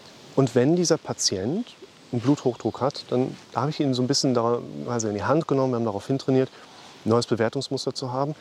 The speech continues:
dann nimmt er halt einmal am Tag eine kleine Dosierung, kann andere Faktoren vielleicht auch noch verbessern. Evolutionsbiologisch ist es halt so,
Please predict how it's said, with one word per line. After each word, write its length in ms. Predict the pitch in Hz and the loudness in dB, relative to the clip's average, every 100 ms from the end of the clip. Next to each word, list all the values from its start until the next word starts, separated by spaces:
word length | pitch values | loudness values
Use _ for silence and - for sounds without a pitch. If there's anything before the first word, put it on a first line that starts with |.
| - - | -16 -8
dann 100 | 202 | 0
nimmt 180 | 240 277 | 0 2
er 120 | 160 | 0
halt 240 | 123 120 - | 0 -4 -2
einmal 160 | 170 | 0
am 100 | 151 | 0
Tag 200 | - 180 - | -2 -2 0
eine 80 | 143 | -2
kleine 300 | - 151 139 | 0 0 0
Dosierung, 440 | 120 160 190 180 | 0 2 2 2
kann 160 | - 139 | 0 0
andere 280 | 143 143 | 0 0
Faktoren 380 | - 131 - 135 | 0 -2 0 -2
vielleicht 240 | - 120 117 | 0 -2 -2
auch 100 | 127 | -4
noch 100 | 123 | -2
verbessern. 480 | 107 120 - 160 165 - - - - - - - - | -2 0 -2 -4 -6 -14 -20 -20 -20 -20 -20 -12 -2
Evolutionsbiologisch 920 | 104 107 - 135 - 110 98 101 - | 2 2 4 2 0 -2 -2 -4 -6
ist 140 | - | -4
es 120 | 104 - | -2 -2
halt 180 | 110 | -2
so, 240 | - 120 | 2 2